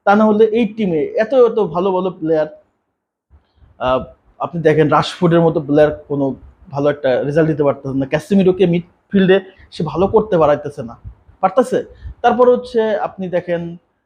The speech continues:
আহ, যে প্লেয়ারটা গোলকিপার আন-, ওনানা, সে ইন্টারে গতবার চ্যাম্পিয়ন লিগের ফাইনাল খেলছে, এবার সে কিছু করতে পারতেন না। ব্যাপারটা হচ্ছে প্লেয়ারদের কাছ থেকে আপনি শুধু তার রেজাল্টটা আছে বের করতে নিয়ে আসতে পারতেছেন না, কিন্তু এটা কিন্তু জিদান ভালো পারছে।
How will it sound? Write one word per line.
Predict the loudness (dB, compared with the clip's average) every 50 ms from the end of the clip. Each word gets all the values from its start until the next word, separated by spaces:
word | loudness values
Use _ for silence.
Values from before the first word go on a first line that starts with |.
| _ _ _ _
আহ, | -6 -4 -4 -4 -4 -6 -6
যে | -6 -6
প্লেয়ারটা | -4 0 2 2 2 2 0 -2 -2 -2
গোলকিপার | -2 0 -2 -2 -2 -2 -6 -6 -4 -2 -2 0
আন-, | 0 0 0 0 -2
ওনানা, | -2 -2 0 0 -2 -2 -6 -8 -12
সে | -10 -6 -4 -2
ইন্টারে | 0 -2 -2 -2 0 0 0 2
গতবার | 2 0 0 0 0 0 0 0
চ্যাম্পিয়ন | 2 0 -2 -2 -2 -2 -2 0
লিগের | 0 -2 -2
ফাইনাল | -2 -4 -4 -4 -4
খেলছে, | -4 -6 -4 -4 -2
এবার | 0 0 -2 -4 -8
সে | -10 -10 -10
কিছু | -10 -12 -4 -2
করতে | 0 0 2 2
পারতেন | 0 0 0 -4 -2
না। | 0
ব্যাপারটা | 0 0 0 -2 -2
হচ্ছে | -4 -4 -6 -8 -8 -10 -12 -20 -20 -20 -20 -20 _ _ _ _ _ _ _ -2
প্লেয়ারদের | 2 4 4 2 2 -2 -6 -6 -6
কাছ | -6 -8 -8 -10
থেকে | -10 -4 -4
আপনি | -4 -4 -4 -6 -8 -8
শুধু | -8 -12 -8 -8
তার | -6 -4
রেজাল্টটা | -4 -4 -4 -4 -4 -4 -6
আছে | -6 -4 -4
বের | -4 -4
করতে | -4 -6 -6
নিয়ে | -6 -10
আসতে | -10 -8 -6
পারতেছেন | -6 -6 -4 -6 -8 -8 -8 -10 -10
না, | -10 -16 -20 _ _ -20 _ _ _ _ _ _ -4
কিন্তু | -4 -4 0 0 -2 0 0
এটা | -2 -2 -2 -2
কিন্তু | -4 -4 -4 -2 0
জিদান | 0 2 2 0 0 -2
ভালো | -2 -4 -4
পারছে। | -2 -4 -6 -6 -10 -16 -20 -20